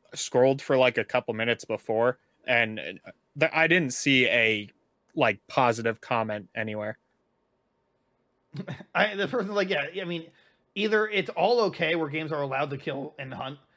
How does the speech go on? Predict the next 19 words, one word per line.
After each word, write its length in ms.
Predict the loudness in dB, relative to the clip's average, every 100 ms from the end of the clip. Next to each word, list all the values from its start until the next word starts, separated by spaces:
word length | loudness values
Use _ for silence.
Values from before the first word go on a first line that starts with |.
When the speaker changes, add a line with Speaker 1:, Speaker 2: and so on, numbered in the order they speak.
| _ _ _ _ _ -12
Speaker 2:
for 120 | -12
sport, 400 | -8 -2 0 0 0
or 300 | -2 -4 -8
none 280 | -6 0 0
of 120 | 0
it's 160 | -4 -10
okay." 420 | -12 -10 -10 -10
Like, 260 | -12 -12 -14
it's, 160 | -18 _ -20
eh, 40 | -20 -20 -18
eh, 80 | -18 -18 _ _ -6
all 80 |
because 160 | -2 0
it 140 | 0
labels 260 | 0 4 4
something, 260 | 4 2 4
Speaker 1:
<laughs> 60 |
Speaker 2:
like, 200 | 4 6
I, 140 | 2